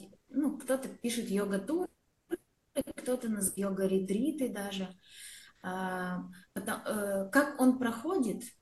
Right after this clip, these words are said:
а, то есть, э, на таких путешествиях, в таких путешествиях, в таких ретритах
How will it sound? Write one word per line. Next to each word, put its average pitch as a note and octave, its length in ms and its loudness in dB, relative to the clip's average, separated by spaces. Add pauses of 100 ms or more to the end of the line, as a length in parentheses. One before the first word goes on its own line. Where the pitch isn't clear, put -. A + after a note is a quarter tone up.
а, F#3 280 -2
то F#3 140 -8
есть, - 260 -2 (760)
э, - 40 -4
на G3 800 0
таких C4 340 0
путешествиях, - 580 0
в - 100 -10
таких G3 360 -2
путешествиях, G#3 580 -4
в - 80 -14
таких G#3+ 280 -8
ретритах B3 500 -4